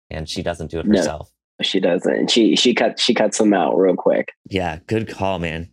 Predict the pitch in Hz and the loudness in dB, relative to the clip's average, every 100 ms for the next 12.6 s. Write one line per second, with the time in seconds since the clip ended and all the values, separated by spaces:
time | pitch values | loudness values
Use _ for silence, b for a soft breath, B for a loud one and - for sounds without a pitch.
0 | _ 90 90 80 85 113 - - - _ | _ -4 -4 -4 -4 -4 -4 -6 -10 _
1 | _ _ _ _ - 480 285 - _ - | _ _ _ _ 0 0 0 -6 _ -8
2 | 73 82 104 92 78 - _ - 123 160 | -4 -2 0 -2 -6 -14 _ -4 -2 -2
3 | 113 104 101 95 92 95 90 - 104 87 | -2 -2 -4 -4 -4 -6 -8 -6 -6 -4
4 | 87 85 85 80 - 78 73 - 76 71 | -4 -6 -6 -6 -6 -8 -8 -8 -8 -8
5 | 82 - 80 71 - 71 - - _ _ | -10 -6 -6 -6 -8 -10 -12 -14 _ _
6 | _ 139 151 87 - - _ 117 160 196 | _ 0 0 -2 -6 -18 _ 0 4 6
7 | 160 - - - _ _ _ _ 135 131 | 6 4 0 -4 _ _ _ _ 0 0
8 | 104 - _ _ - 127 156 156 143 127 | -2 -8 _ _ -6 -2 0 -2 -2 -2
9 | 113 104 101 98 95 - - _ _ - | 0 0 -2 -2 -4 -8 -14 _ _ -2
10 | 156 139 127 - 175 170 170 175 190 180 | -2 -2 -6 -4 -4 -2 -2 -2 -2 -2
11 | 135 113 110 107 104 104 98 131 - 104 | -2 -2 -4 -4 -6 -4 -4 -4 -6 -4
12 | 92 101 113 135 160 | -4 -6 -8 -8 -8